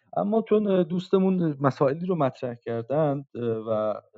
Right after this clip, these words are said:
جناب بهرامی هم کمتر از هفتاد هشتاد دقیقه به من فرصت دادن که حتماً ببندم، سعی می‌کنم که چند دقیقه من پر-، پر-،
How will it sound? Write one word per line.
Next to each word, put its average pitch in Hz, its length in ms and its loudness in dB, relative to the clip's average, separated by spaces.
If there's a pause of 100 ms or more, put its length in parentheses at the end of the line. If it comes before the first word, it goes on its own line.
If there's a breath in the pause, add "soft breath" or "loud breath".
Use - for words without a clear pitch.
(120)
جناب 113 280 -6
بهرامی 117 500 0
هم 151 120 -4
کمتر 120 360 -4
از 151 180 0
هفتاد 123 260 -6
هشتاد 113 360 -8
دقیقه 110 220 -8
به 107 100 -10
من 107 180 -6
فرصت 110 540 -12
دادن 110 300 -8
که 113 300 -10
حتماً 113 360 -10
ببندم، 117 460 -6
سعی 160 240 -2
می‌کنم 147 460 -6
که 139 260 -4 (920)
چند 127 320 -2
دقیقه 123 280 -2
من 117 440 -4
پر-، 110 600 -8
پر-، 110 140 -8